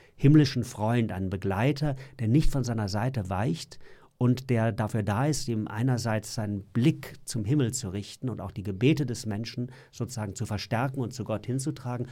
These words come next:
und dann auch ihn zu schützen. Schutzengel, sagen wir ja. Also das heißt, in den vielen Gefahren ist jemand da, der uns warnt,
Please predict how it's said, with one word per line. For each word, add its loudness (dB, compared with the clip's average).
und 4
dann 2
auch -2
ihn 2
zu -8
schützen. -4
Schutzengel, -6
sagen -6
wir -10
ja. -14
Also -4
das 0
heißt, 4
in 2
den 0
vielen 2
Gefahren 0
ist -2
jemand 0
da, -2
der -2
uns -2
warnt, -2